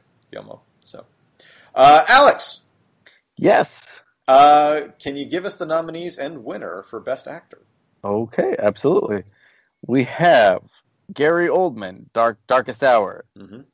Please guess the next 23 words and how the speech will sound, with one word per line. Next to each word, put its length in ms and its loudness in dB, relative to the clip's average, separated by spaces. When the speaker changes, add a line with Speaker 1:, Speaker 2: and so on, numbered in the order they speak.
Speaker 2:
Timothy 880 -8
Chalamet, 880 0
Call 140 -4
Me 80 -6
By 180 -2
Your 100 -6
Name. 380 -10
Speaker 1:
Mm-hmm. 400 -20
Speaker 2:
Daniel 520 -4
Day-Lewis, 720 0
Phantom 300 -6
Thread. 560 0
Daniel 380 -4
Kaluuya, 600 -2
Get 160 0
Out. 320 2
Denzel 480 -2
Washington, 720 -6
Roman 520 -4
<laughs> 80 -20
J. 260 0
Israel 400 -4
Esquire. 540 -2